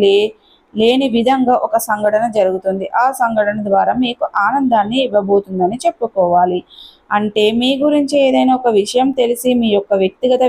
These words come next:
విషయం తెలిసి మిమ్మల్ని బయట పెడతామనే ఉద్దేశంతో ఎవరైనా వ్యక్తి మిమ్మల్ని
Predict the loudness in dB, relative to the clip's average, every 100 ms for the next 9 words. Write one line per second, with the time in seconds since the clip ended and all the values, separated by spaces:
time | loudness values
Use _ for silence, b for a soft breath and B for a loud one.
0 | -2 -2 -2 0 0 0 0 0 2 0
1 | 0 0 0 0 -2 -2 -4 -8 _ -2
2 | 0 0 0 -2 -6 B B B -6 -2
3 | 0 0 0 -2 0 0 2 2 2 0
4 | 0 0 2 2 4 2 0